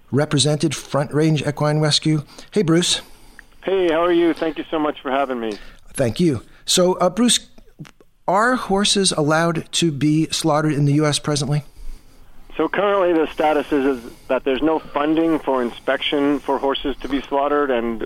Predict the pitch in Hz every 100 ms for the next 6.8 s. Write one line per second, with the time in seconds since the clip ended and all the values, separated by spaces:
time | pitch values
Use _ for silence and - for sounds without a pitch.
0 | - 113 123 127 127 - - - 113 113
1 | - 127 - 117 107 107 104 107 - 120
2 | 110 - - 107 101 98 101 - 85 -
3 | 107 101 98 - - - - - - -
4 | 143 139 131 120 117 117 113 113 104 98
5 | 110 - 107 113 113 113 107 - - -
6 | - 107 123 120 110 107 -